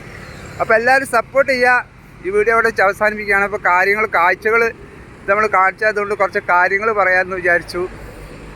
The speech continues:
അപ്പോൾ എല്ലാവരും സപ്പോർട്ട് ചെയ്യുക. വീഡിയോ ഒക്കെ ഫുള്ളായിട്ട് കാണുന്ന ആൾക്കാർക്ക് ഒരുപാട് നന്ദി. അപ്പോൾ ലൈക്ക് ചെയ്യുക, സബ്സ്ക്രൈബ് ചെയ്യാത്തവർ സബ്സ്ക്രൈബ് ചെയ്യുക. പിന്നെ നിങ്ങളുടെ അഭിപ്രായങ്ങളൊക്കെ ഒന്ന് കമൻറ്റിലൂടെ അറിയിക്കട്ടോ.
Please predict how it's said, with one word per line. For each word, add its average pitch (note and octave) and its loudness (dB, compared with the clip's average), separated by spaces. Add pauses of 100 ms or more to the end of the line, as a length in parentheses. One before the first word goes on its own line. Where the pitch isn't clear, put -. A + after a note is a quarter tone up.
(280)
അപ്പോൾ G#3 -2
എല്ലാവരും A#3 2 (300)
സപ്പോർട്ട് A3 0
ചെയ്യുക. G3+ 2
വീഡിയോ F3+ 0
ഒക്കെ G#3 -6
ഫുള്ളായിട്ട് F#3+ 0 (320)
കാണുന്ന F#3 0
ആൾക്കാർക്ക് F#3 -2
ഒരുപാട് E3+ 0 (100)
നന്ദി. D#3+ -4 (1600)
അപ്പോൾ F#3 -4
ലൈക്ക് F3+ 0
ചെയ്യുക, G#3 2
സബ്സ്ക്രൈബ് G3 -4
ചെയ്യാത്തവർ G3 0 (100)
സബ്സ്ക്രൈബ് E3+ -4
ചെയ്യുക. D#3+ 2
പിന്നെ D#3+ -6
നിങ്ങളുടെ D#3+ 0
അഭിപ്രായങ്ങളൊക്കെ D#3 -2
ഒന്ന് E3 -8 (140)
കമൻറ്റിലൂടെ D#3+ 0
അറിയിക്കട്ടോ. D3 -2